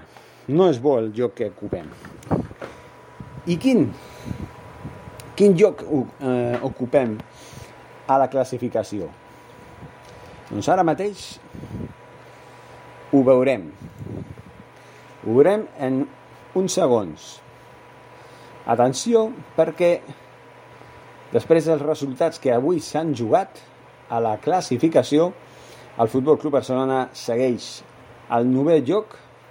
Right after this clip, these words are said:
amb setze punts. Estem a nou de la Real Societat, que és el líder.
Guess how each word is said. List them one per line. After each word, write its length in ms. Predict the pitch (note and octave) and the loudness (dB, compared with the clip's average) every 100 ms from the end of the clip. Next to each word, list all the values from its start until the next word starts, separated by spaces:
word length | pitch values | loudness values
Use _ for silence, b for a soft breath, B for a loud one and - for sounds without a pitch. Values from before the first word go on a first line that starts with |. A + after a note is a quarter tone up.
| - - - | -20 -20 -8
amb 180 | B2 B2 | -4 -2
setze 360 | C3+ A2+ A2 | -4 -4 -6
punts. 380 | - F2 - - - - - - - - B B B B - | -6 -10 -10 -16 -18 -20 -20 -20 -20 -20 B B B B -2
Estem 400 | A#2+ - D#3 F#2 E2 - - - - - - - B2+ | 0 2 0 0 -12 -20 -20 -20 -20 -20 -20 -6 -2
a 80 | B2 B2 A#2+ A#2 A#2 A2+ - - - - - - - - - - | 0 0 0 -2 -4 -8 -16 -20 -20 -20 -20 -20 -20 -20 -20 -10
nou 480 | A2+ C#3 G3+ B3+ C#4 A#3 | 0 4 4 4 0 -4
de 240 | B2 B2+ | -2 2
la 100 | D3 C3+ | 4 2
Real 180 | E3 F3 | 0 -4
Societat, 540 | F3 D#3+ D3+ G#2 D#2+ - - - - - - - - | -8 -6 -4 -4 -6 -16 -20 -20 -20 -20 -20 -20 2
que 80 | D3 | 4
és 100 | C#3+ | 4
el 160 | C3+ B2+ | 2 0
líder. 300 | A2+ D#2+ | -2 -6